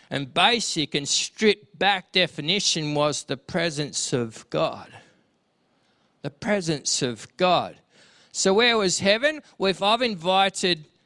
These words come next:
God into my life, it's right here. I carry it with me. And that was an amazing perspective shift for me.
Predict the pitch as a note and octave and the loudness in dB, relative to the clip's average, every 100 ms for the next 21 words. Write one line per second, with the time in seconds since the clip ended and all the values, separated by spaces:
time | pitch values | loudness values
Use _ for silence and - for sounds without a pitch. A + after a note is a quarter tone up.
0 | - E3+ E3+ D#3 E3+ D3+ D3 D#3+ G#3 D3+ | -2 2 2 2 -4 -4 -2 0 2 2
1 | C#3+ D#3 D3+ D3+ - D3 C#3 B2+ - _ | 0 -2 -8 -8 0 2 2 -2 -8 _
2 | _ _ _ _ - G3+ G3 F#2 - - | _ _ _ _ -4 0 0 0 -14 -20
3 | _ _ _ - _ - E3+ D#3+ C#3+ C#3 | _ _ _ -20 _ 2 4 4 0 -4
4 | - A3 A3 F#3 C3 C#3+ E3 - - - | -4 0 2 2 2 2 0 -6 -20 -20
5 | _ - C#4+ B3 G#3 F3+ A#2+ - _ _ | _ 4 4 4 0 -2 -2 -8 _ _
6 | _ _ _ _ _ _ _ - E3+ E3 | _ _ _ _ _ _ _ -2 0 0
7 | D#3+ D#3+ D#3 D#3 D3 - - _ _ - | 0 -2 -4 -4 -4 -6 -10 _ _ 0
8 | C#3 C#3 D#3 C#3+ E3 D#3+ D#3+ G3 F#3+ G3+ | 0 0 -4 -4 -4 -2 -2 -2 0 -2
9 | F3+ G3 - A3+ - - C4+ - - D#3 | -2 -4 -2 -2 -4 -6 -4 -2 0 -2
10 | - - D#3 C3+ G2+ E2+ - | -4 -10 -8 -6 -8 -10 -18